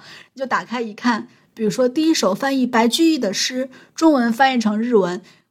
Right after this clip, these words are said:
完全是一样的，可能中间就加了几个的呀什么的，<laughs> 就是这种翻译好简单，只是把所有的汉字照抄一遍就好了。<laughs> 但是就觉得还，还挺可笑的。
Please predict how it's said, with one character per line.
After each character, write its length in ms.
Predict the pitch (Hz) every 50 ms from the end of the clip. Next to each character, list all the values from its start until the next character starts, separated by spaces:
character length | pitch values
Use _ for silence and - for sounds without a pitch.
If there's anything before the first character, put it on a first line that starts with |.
| _ _
完 340 | 214 247 233 233 240 277 -
全 500 | - - - 254 220 214 220 226 254 254
是 200 | _ - - 302
一 140 | 262 226 214
样 220 | 214 226 226 220 214
的， 100 | 196 190
可 120 | - 202
能 120 | 220 220
中 140 | 220 262 277
间 140 | 269 277 262
就 100 | 269 247
加 160 | 240 262 240
了 100 | 233 220
几 140 | - - 180
个 80 | 190 196
的 320 | 190 - 240 233 240 240
呀 180 | 240 220 190 190
什 140 | - - 196
么 80 | 196 226
的， 80 | 311
<laughs> 40 | - 277 302 320 339 - 370 440 427 -
就 80 | 392 381
是 160 | 415 415 330 - - _ - - - - - -
这 120 | - - 427
种 120 | 392 330
翻 200 | 330 339 320 320
译 60 | 330
好 180 | 320 262 247 254
简 220 | 247 320 247 202
单， 180 | 196 208 220 233
只 140 | 226 240 233
是 80 | 269
把 180 | 262 262 233 247
所 180 | 247 - 262 254
有 80 | 233
的 120 | 208 214 226
汉 240 | - 262 247 233
字 200 | 220 240 226 233 - _ _ _ _ _ _
照 140 | - 254 233
抄 240 | 220 - 226 220 214
一 80 | 202
遍 240 | 196 214 - - 349 - _ _ _ _ _ _ _ _ _ -
就 100 | 214 202
好 220 | - - - -
了。 120 | 220 - - - 320 - 285 285 285 - - - _
<laughs> 560 | _ _ - - - - - - - - _ 214
但 140 | - 214 202
是 80 | 196
就 100 | 202 220
觉 140 | 202 196 175
得 160 | 185 185 - - - _ _ _
还， 260 | _ - 190 175 175 175
还 180 | 165 190 185
挺 240 | 175 - - 180 175
可 180 | - - 185 196
笑 260 | - 202 180 175
的。 60 | 180